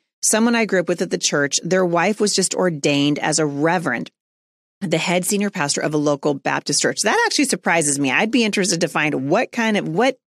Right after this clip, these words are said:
Baptist church is doing that. It was posted from a Facebook group called Baptist Women in Mission, in Ministry, and promotes women becoming senior pastors in their churches.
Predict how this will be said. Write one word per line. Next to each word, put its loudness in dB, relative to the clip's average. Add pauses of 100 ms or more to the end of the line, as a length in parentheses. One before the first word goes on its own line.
(160)
Baptist -2
church -2
is -4
doing -2
that. -4 (400)
It 2
was 2
posted 0
from 0
a 0
Facebook 0
group 0
called -4
Baptist -2
Women 2
in 2
Mission, 0
in 2
Ministry, 0
and -2
promotes -2
women 2
becoming 0
senior -2
pastors -4
in -4
their -4
churches. -2